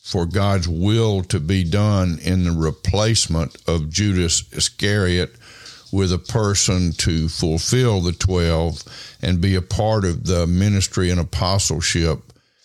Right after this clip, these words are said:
that they were all called to. So they trusted God, and,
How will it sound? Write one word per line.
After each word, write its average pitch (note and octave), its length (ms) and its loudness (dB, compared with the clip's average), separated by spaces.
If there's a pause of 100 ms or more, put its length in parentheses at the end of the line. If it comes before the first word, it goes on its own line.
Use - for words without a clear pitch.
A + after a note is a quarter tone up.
(200)
that - 380 -2
they F2+ 140 2
were E2+ 200 0
all E2+ 380 0
called E2+ 560 -2
to. C#2+ 340 -4 (340)
So - 160 -2
they F2 160 2
trusted A2 580 0
God, F2 460 2
and, E2+ 340 0